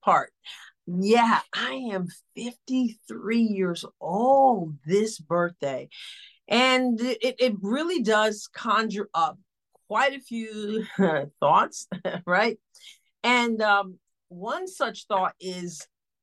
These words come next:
something that you hear people say all the time, and that is that time absolutely flies. Like, I don't know what I thought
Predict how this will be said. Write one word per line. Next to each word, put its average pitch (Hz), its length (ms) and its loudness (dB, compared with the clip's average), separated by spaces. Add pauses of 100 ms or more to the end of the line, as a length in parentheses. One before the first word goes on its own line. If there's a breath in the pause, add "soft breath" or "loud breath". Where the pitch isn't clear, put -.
(120)
something 214 400 0
that 156 140 -4
you 185 100 -2
hear 180 160 2
people 185 280 -6
say 165 160 0
all 143 200 2
the 135 80 -8
time, 175 420 0
and 156 180 -4
that 165 220 2
is 156 240 -4
that 135 180 -8 (180)
time 180 720 0 (560 loud breath)
absolutely 151 920 -4
flies. 147 560 0
Like, 151 220 -4 (260)
I 196 220 4
don't 277 240 4
know 233 160 0
what 208 160 2
I 175 180 0 (160)
thought 190 240 0